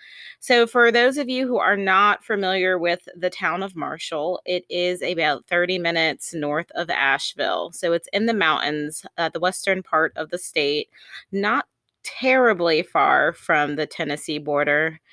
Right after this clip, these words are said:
And it is a small little town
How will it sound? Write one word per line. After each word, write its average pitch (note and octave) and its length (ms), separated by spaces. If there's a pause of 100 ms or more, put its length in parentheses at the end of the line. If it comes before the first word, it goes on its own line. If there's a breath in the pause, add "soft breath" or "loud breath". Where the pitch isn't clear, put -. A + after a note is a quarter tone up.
(420 loud breath)
And F#3 580
it G#3+ 220
is F#3+ 300
a F#3+ 100
small G#3 480
little C#4+ 160
town D#3+ 580